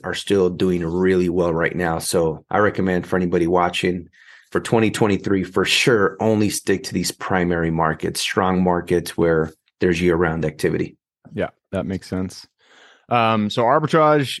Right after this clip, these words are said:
Speaker 2: that's a good way to get into it. What is the second phase once people have done arbitrage, they have a little bit of a cushion when it comes to the bank?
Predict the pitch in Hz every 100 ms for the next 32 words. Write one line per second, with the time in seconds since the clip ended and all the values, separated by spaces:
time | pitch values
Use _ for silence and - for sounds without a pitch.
0 | - 117 123 113 120 107 104 95 101 101
1 | 101 101 101 117 117 120 98 98 113 104
2 | 104 - 98 98 92 104 95 - 110 98
3 | 98 92 95 107 107 104 101 - 101 90
4 | 92 104 98 95 101 95 95 92 92 113
5 | - 104 98 98 - 101 - 98 87 90
6 | 90 -